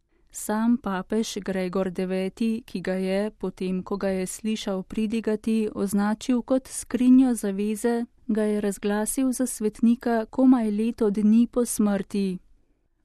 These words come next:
Po besedah svetega očeta je Anton Padovanski postavil temelje frančiškanske teologije.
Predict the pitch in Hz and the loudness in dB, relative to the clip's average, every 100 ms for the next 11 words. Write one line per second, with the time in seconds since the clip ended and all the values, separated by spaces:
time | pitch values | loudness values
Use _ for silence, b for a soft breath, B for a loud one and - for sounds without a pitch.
0 | - 226 202 208 - 247 262 262 - - | -6 -2 0 -2 -2 0 0 -2 -6 -4
1 | 233 - 254 254 220 208 220 214 247 240 | -4 -4 -2 0 0 -2 -4 -4 -2 -2
2 | 220 202 196 196 - 208 202 196 196 196 | -2 -2 -2 -2 -2 0 0 -2 -6 -4
3 | 196 202 220 226 - 233 226 - 214 - | -2 0 0 -2 -2 -2 -2 -4 -6 -4
4 | 214 214 247 262 - 208 208 226 233 240 | -4 0 0 -2 -2 0 2 2 2 -2
5 | - 214 202 202 - 202 202 214 - 233 | -4 -4 -4 -6 -6 -4 -2 -2 -2 -2
6 | - 240 240 240 208 214 196 190 | 2 2 4 2 2 2 2 0